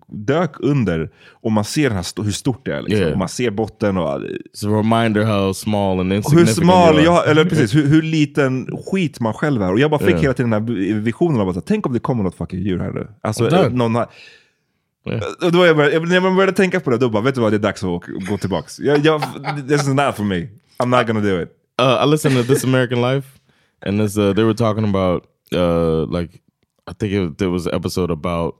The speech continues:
Speaker 2: crazy stories or something like that. And the woman was telling a story about when she was, she was swimming, um, and then a baby whale was, like,
Speaker 1: <gasps>
Speaker 2: trapped next to her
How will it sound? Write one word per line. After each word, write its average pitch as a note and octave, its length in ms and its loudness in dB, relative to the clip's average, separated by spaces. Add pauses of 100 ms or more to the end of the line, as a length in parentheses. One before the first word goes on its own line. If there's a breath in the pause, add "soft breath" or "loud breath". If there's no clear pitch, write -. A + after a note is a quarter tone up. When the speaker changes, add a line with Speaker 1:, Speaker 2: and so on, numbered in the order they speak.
(120)
Speaker 2:
crazy D#2+ 420 -6
stories F2 400 -2
or E2 40 -4
something F2 240 -4
like E2+ 120 -6
that. F2 100 -6 (160)
And F2+ 100 -2
the F2+ 60 0
woman F#2 420 -2
was D#2+ 140 -6
telling E2 180 -6
a D#2+ 40 -4
story D#2+ 240 -4
about D2+ 280 -6
when E2 180 -4
she F2+ 240 -6
was, D#2+ 360 -6 (760)
she F#2+ 280 -4
was E2 240 -4
swimming, F#2 600 -4 (420)
um, D#2+ 360 -8 (120)
and F#2 180 -4
then F2 240 -4
a F2+ 60 -4
baby G#2 500 -2
whale F2+ 560 -2 (520)
was, F#2 180 -4
like, E2+ 220 -4
Speaker 1:
<gasps> - 120 -12
Speaker 2:
trapped - 440 -8
next A#2 300 -4
to F2 80 -6
her F2 160 -10